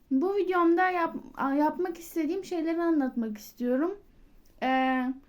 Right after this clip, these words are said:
para biriktirme challenge'ları,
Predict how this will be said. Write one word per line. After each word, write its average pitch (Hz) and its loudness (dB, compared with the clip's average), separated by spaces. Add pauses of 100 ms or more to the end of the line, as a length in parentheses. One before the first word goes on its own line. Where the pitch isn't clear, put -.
(540)
para 311 2
biriktirme 320 2
challenge'ları, 240 -4